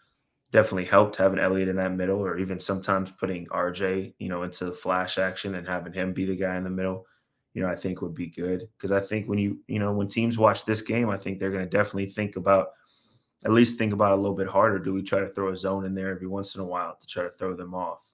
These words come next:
Um, because they've shown, R J's shown that he can, any kind of man-to-man defense, whether you're trapping him, whether you're, you know, just trying to get the ball out of his hands, he has success against. So,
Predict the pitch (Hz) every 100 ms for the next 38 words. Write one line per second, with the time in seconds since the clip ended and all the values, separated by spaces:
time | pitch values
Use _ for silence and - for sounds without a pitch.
0 | _ 92 87 87 85 _ _ _ _ _
1 | _ _ 101 98 92 92 90 - 95 92
2 | 90 92 _ _ - 98 95 92 - 95
3 | 92 90 90 - 87 82 - _ _ _
4 | - 104 104 104 98 95 95 95 95 90
5 | 90 90 _ _ - 98 98 90 82 95
6 | 92 87 85 - 90 90 87 - 101 90
7 | 98 90 90 87 90 87 85 82 82 _
8 | _ _ 92 87 80 _ _ _ _ _
9 | - - 87 82 82 92 92 90 87 90
10 | 90 82 110 110 - - - 87 - 85
11 | 82 - - 90 85